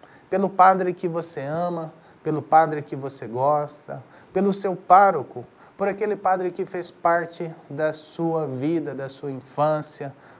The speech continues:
talvez por aquele padre que celebrou o seu casamento, que batizou os seus filhos.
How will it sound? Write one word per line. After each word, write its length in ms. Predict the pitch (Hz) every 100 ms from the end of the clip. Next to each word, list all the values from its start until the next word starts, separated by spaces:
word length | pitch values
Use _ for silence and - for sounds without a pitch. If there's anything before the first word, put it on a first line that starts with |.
| _ -
talvez 340 | 143 143 147
por 160 | - 156
aquele 260 | 143 151 135
padre 360 | 143 139 131
que 120 | 127
celebrou 520 | 131 139 131 123 139 135
o 40 |
seu 200 | - 123
casamento, 840 | - 113 117 117 143 160 147 -
que 140 | 120 131
batizou 520 | 131 131 135 123 131
os 120 | 123
seus 240 | 120 110 -
filhos. 640 | 143 160 160 156 - -